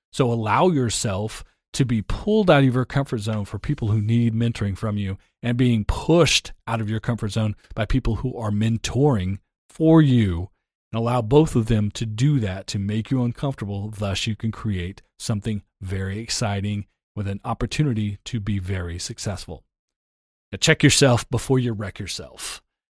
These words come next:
You might think you're super successful today and you don't need to learn anything new. That is the role of your,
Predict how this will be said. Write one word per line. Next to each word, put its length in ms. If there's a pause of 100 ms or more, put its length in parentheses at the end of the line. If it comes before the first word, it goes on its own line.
(160)
You 100
might 320 (100)
think 340 (180)
you're 160
super 360
successful 560
today 520 (260)
and 220
you 80
don't 500
need 300
to 60
learn 260
anything 500
new. 360 (400)
That 340
is 200
the 80
role 240
of 120
your, 200